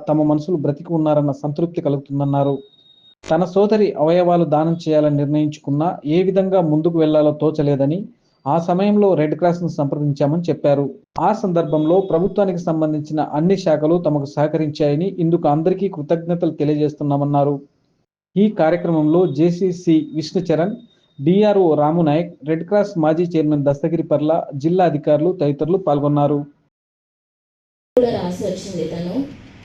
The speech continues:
Speaker 2: ఆ, తను కొంచెం టూ మార్క్స్‌తో పోవడంతో చాలా, "మన ఊరికి ప్రోటోకాల్‌తో వస్తాను" అనేది చాలా మాతో మాట్లాడుతూ ఉండేది.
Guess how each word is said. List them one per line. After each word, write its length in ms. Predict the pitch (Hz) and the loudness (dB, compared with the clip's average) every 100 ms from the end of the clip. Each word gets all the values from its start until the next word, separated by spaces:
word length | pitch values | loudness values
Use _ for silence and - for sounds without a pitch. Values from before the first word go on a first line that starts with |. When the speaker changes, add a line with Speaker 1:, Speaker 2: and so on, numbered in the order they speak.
| - - | -20 -16
Speaker 2:
ఆ, 240 | 208 196 190 | -12 -10 -8
తను 200 | 202 202 | -10 -6
కొంచెం 380 | 208 233 240 254 | -6 -6 -6 -4
టూ 120 | 247 | -2
మార్క్స్‌తో 840 | 233 208 208 - 269 240 240 240 233 | -2 -4 -10 -10 -8 -4 0 0 -2
పోవడంతో 400 | 214 208 208 233 | -2 -2 -4 -8
చాలా, 400 | 247 - 175 247 190 | -12 -10 -6 -4 -2
"మన 160 | 180 | 0
ఊరికి 200 | 190 190 | 0 0
ప్రోటోకాల్‌తో 680 | - 190 170 196 196 196 190 | 0 -2 0 -4 -2 -4 -2
వస్తాను" 560 | 143 - - 214 180 185 190 190 - - | -4 -6 -10 -12 -8 -8 -8 -10 -18 -18
అనేది 160 | 185 233 | -12 -12
చాలా 640 | 233 196 196 220 233 220 190 170 - - - | -12 -10 -6 -6 -4 -6 -8 -8 -10 -14 -16
మాతో 360 | 190 196 196 185 | -12 -8 -6 -6
మాట్లాడుతూ 500 | 202 185 208 196 214 | -6 -6 -6 -4 0
ఉండేది. 580 | 208 180 165 160 - - | 0 0 -2 -4 -6 -8